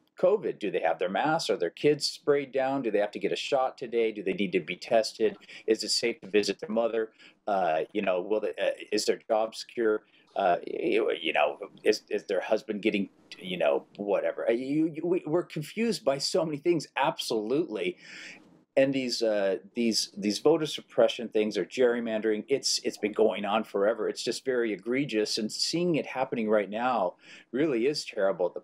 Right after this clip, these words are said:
problem, and, and you, you talk about for Joe Biden, he doesn't have any room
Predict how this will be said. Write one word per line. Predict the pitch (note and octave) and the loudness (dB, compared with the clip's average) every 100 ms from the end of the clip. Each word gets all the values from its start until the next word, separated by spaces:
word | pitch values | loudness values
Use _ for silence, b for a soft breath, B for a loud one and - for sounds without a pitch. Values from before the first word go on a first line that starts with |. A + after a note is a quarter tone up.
| - | 0
problem, | G#3+ E3+ C#3 | 0 0 -2
and, | C#3 | 0
and | B2 B2 | 0 0
you, | - A#2+ | 0 0
you | C3 | 0
talk | - F#3 - | 2 -2 0
about | C#3 G#2 F2 - _ - | -2 -2 -6 -14 _ -16
for | - A2 - - _ - | -2 -2 -2 -16 _ -2
Joe | C#3 | -2
Biden, | A#2+ A#2+ F3+ A#2 F#2+ B B B | 0 0 0 0 -4 B B B
he | - A3 | -6 -2
doesn't | A3 F3+ F3 F3 | 2 2 0 -6
have | - C#3+ G#3 A3 | -4 -2 -2 0
any | E3 B2 G#2 - _ - - _ _ - _ | 0 2 -2 -4 _ -20 -20 _ _ -20 _
room | A2+ C#3+ G3 B3+ A#3+ F3+ | -6 0 0 0 -2 -4